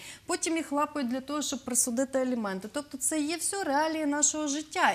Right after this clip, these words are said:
і ніхто цим штампом ще нікого до себе не прив'язав. Це перше. Друге. Якщо, е, проходять почуття, чи люди не хочуть жити разом, ні діти, ні печатки, ні осуд, ні громадська думка людей разом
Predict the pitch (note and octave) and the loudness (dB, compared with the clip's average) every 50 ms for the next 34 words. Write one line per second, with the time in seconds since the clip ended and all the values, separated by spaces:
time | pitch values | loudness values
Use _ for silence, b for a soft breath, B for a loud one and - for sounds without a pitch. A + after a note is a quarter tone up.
0 | - - A#3+ A#3 A#3 A#3+ A#3+ - - F4 F4 F4 - - C4+ B3+ B3+ - - - | 2 0 -2 -2 -2 -2 -4 -6 -6 -6 -4 -4 -2 -2 -2 -2 -2 -2 -4 -4
1 | E4 F4+ F#4 F#4 D#4+ C4+ - - A#3+ A#3+ A3+ A3+ - D4+ E4 D#4+ B3+ A3+ - - | -4 -4 -2 -2 -2 -2 -2 -2 -2 -4 -4 -4 -4 -4 -4 -2 -2 -2 -2 -4
2 | C4+ C4+ B3+ C4+ C4 C4 B3+ - - A#3+ A#3 A3+ A3 - - E3 - - - - | -2 -2 -2 -2 -2 -2 -4 -4 -4 -4 -2 2 2 2 2 2 0 -4 -6 -12
3 | A3 - - G3+ F3 E3 - - G3+ G3+ G#3+ C4 C#4+ C4 G3 F3 - - B B | -12 -4 -2 -2 0 2 2 0 0 0 0 0 2 2 0 -2 -4 -8 B B
4 | B B B B B B B B B B B - B3 C4+ B3+ - - - F#4 G4 | B B B B B B B B B B B 2 4 8 10 12 12 10 10 6
5 | F#4+ - - B3+ B3 A#3 A3+ G#3+ G#3+ G#3+ - B3+ C#4 C4+ - E4+ F4 D#4 D#4+ - | 4 4 6 4 4 6 4 2 2 0 0 -2 -2 0 0 0 0 0 -2 -2
6 | - D4 C#4 - - D4+ C#4 - - E4+ F4+ F#4 F4+ - - D4 C4+ C4+ D4+ C#4 | -2 -2 0 0 0 0 0 0 2 4 4 4 4 4 4 4 4 2 2 2
7 | D4+ C#4 C#4+ C4+ - D4 D4 C#4 - C4 A#3 A3 A#3 C#4+ C4 - C4+ C4+ C#4 D4 | 2 2 2 2 0 -2 -2 0 0 0 2 2 2 0 2 0 0 2 2 0
8 | D#4+ E4 C#4+ G#3+ E3 C3+ - B B B B B B B - A#3+ B3+ D#4 F#4 E4 | 0 0 -2 -2 -4 -8 -10 B B B B B B B 2 4 6 6 6 4
9 | C4+ A3 A#3 A#3+ A#3 A3+ - - G#3+ G3+ F#3+ F#3 - - - A#3 C#4 D#4+ D4+ - | 4 4 4 2 2 0 -2 -4 -4 -2 -2 -4 -6 -4 0 2 2 2 2 0
10 | F4+ - - - E4+ - - - - A#3 G#3+ G#3 G3 F#3 F3+ - - A#3+ C4+ D#4+ | 0 2 2 2 0 -2 -6 -8 -6 -4 -2 -2 -2 -2 -4 -4 0 2 2 2
11 | F4+ E4+ - - B3 A3 G#3+ G#3 - - A#3+ B3 C4 C#4 C#4 C4+ C#4 C#4 C#4 C4+ | 2 0 -2 -4 -2 -2 -2 -2 -2 -4 -2 0 2 2 2 2 2 2 2 2
12 | B3+ C4 - - C4+ B3+ C4+ F4+ G#4 A#4+ - - C4 A3 G#3 G#3+ G3+ G#3+ G#3+ G#3+ | 2 0 -2 -2 -2 -2 0 -2 -4 -4 -4 -2 -2 -2 -2 -2 0 0 0 2
13 | A3 A#3+ C4+ D#4 D4+ E4+ F4 F4+ | 4 4 4 4 2 0 -2 -4